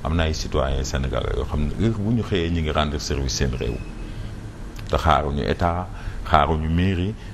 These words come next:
xaaruñu ministre. Li nga xam ne mooy dëgg te ñu war ko waxtaanee, il faut que ñun sénégalais ñu nangu di waxante dëgg.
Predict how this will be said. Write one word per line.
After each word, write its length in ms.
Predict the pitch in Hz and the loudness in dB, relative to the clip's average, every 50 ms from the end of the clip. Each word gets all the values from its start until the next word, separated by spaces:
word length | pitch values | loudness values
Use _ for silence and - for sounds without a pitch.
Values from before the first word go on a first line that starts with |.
| - - - | -10 -6 0
xaaruñu 360 | - 80 76 73 80 78 73 76 | 4 4 4 4 4 2 2 2
ministre. 460 | 80 82 80 76 76 - - - - - - - - - - - - - - - - - - - - - - - - - - - - - - - - - - - - - - - - - - - | 2 2 2 0 0 -2 -4 -4 -6 -8 -10 -6 -4 -4 -4 -4 -6 -8 -6 -4 -4 -4 -4 -6 -8 -8 -8 -10 -10 -10 -10 -10 -10 -10 -8 -8 -8 -8 -8 -8 -8 -8 -8 -8 -6 -6 -2 0
Li 60 | 110 104 | 2 2
nga 80 | 120 123 | 4 4
xam 160 | 123 107 95 | 2 2 2
ne 80 | 92 | 2
mooy 200 | 87 87 92 92 87 | 2 2 2 2 0
dëgg 220 | 87 90 78 85 82 | 0 0 -2 -2 -2
te 60 | 95 90 | 0 0
ñu 100 | 90 90 | 0 2
war 120 | 98 104 101 92 | 0 0 0 2
ko 80 | - 92 | 2 2
waxtaanee, 560 | 90 85 - - 76 73 80 78 76 69 60 - - - - - - - - - - - - | 2 2 2 2 2 2 2 2 0 -2 -2 -4 -6 -4 -2 0 0 0 0 -4 -6 -2 -2
il 60 | 98 | 0
faut 180 | 95 - 131 127 | 2 4 4 4
que 100 | 131 110 | 4 2
ñun 220 | 95 90 90 92 87 | 0 0 0 0 0
sénégalais 560 | - - 80 76 73 67 67 67 67 69 73 | 0 0 0 0 0 2 2 2 2 0 0
ñu 120 | 78 80 80 | 0 0 0
nangu 240 | 82 80 78 78 78 | 0 0 0 0 0
di 80 | 76 73 | 0 0
waxante 360 | 71 67 71 69 65 65 71 65 | 0 0 0 -2 -2 -2 -2 0
dëgg. 200 | 65 67 - | 0 -2 -2